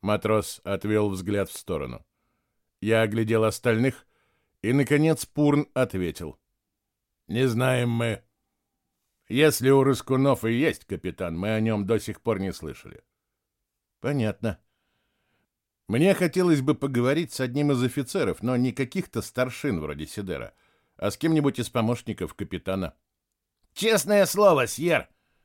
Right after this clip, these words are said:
мы бы тоже хотели», сказал матрос по имени Модан. «Думаешь, это мы на Рыскунов сходу бросились, без командира и без приличного оружия? Нет,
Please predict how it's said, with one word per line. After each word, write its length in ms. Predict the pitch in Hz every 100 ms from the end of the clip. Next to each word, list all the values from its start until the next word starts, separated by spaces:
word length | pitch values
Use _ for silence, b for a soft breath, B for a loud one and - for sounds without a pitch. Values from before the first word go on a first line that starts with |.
| _
мы 180 | - 170
бы 100 | 202
тоже 320 | - 240 175
хотели», 560 | - 151 135 196 107 - _ _ _ _ _
сказал 460 | - - 117 131 139
матрос 420 | 139 139 165 -
по 160 | - 147
имени 280 | 139 139
Модан. 360 | 139 107 73 62 _ _ _ _ _ _ _ _ _
«Думаешь, 520 | 107 190 208 202 175
это 240 | 196 196 196
мы 140 | 196
на 140 | 190
Рыскунов 520 | 180 160 175 196 202 -
сходу 380 | - 240 226
бросились, 560 | 180 175 123 123 123 120
без 240 | 131 143
командира 640 | - 190 190 196 233 208 185
и 40 |
без 180 | 170 156
приличного 680 | 165 180 196 - 175 185 175
оружия? 480 | 233 220 143 80 _ _ _ _ -
Нет, 500 | 117 131 139 117